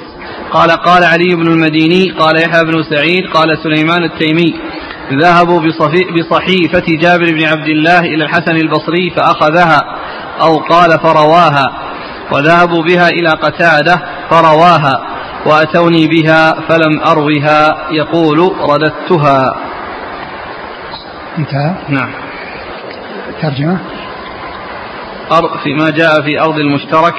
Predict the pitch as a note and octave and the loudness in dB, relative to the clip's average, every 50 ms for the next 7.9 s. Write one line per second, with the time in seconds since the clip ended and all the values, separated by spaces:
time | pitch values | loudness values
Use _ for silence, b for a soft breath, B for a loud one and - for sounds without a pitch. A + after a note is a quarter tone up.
0 | - - C#3+ C#3+ D3 D3+ D#3+ D#3+ D3+ D3 C#3+ C3+ D#3 D#3+ D3+ D#3 E3 E3 D#3+ E3 | -6 -6 -4 -4 -2 0 0 0 0 0 0 0 0 0 0 2 0 0 0 0
1 | D#3+ C#3+ D3+ D#3+ E3+ D3 D#3 D3+ C#3+ C#3 - D#3 D3+ C#3+ C3 B2+ - - - - | 0 0 0 0 0 0 0 0 -2 -2 -2 -2 -2 -2 -2 -4 -6 -8 -10 -10
2 | - - E3 E3+ F3+ G3+ F#3+ E3+ E3 E3+ E3+ E3+ D#3+ C#3+ F3+ F3+ E3 D#3 A#2 E3+ | -8 -6 -2 0 2 2 2 2 2 2 2 2 2 2 2 2 2 2 2 4
3 | F3+ F3+ - F3 D#3+ D#3 D#3+ E3 E3 F3+ - - E3 E3 F#3 F3+ F3+ F3 E3 E3+ | 2 4 2 2 0 0 0 0 0 0 0 0 0 0 0 0 0 -2 -2 -2
4 | F3+ F#3 F#3 E3 F3+ E3 E3 F3 E3+ E3 F#3+ G#3 G#3+ G3 F#3 F#3 F#3 F#3 E3 - | 0 0 0 2 2 0 2 2 2 2 2 0 -2 -4 -2 0 0 0 2 0
5 | E3+ E3+ E3 D#3+ - F#3+ F3 D#3+ D3+ D3+ C#3 D3 E3 F#3+ A#3 D4+ - - - - | -2 -2 -4 -2 -2 0 0 0 0 -2 -2 -2 -2 -2 -4 -6 -8 -12 -12 -12
6 | - - - - - - - - D#3+ E3 E3 E3+ E3 G3 G3+ F#3 E3+ E3+ E3+ E3 | -12 -14 -14 -14 -14 -12 -8 -4 -4 -2 0 0 0 2 2 0 0 0 0 0
7 | E3 E3 E3+ - - - F#3 E3 D3+ D#3 D#3+ D#3 D#3+ D#3+ D#3 D3+ D3+ D3 | 0 -2 -2 -4 -6 -6 -4 -2 -2 -2 -2 -2 -2 0 0 0 -2 -2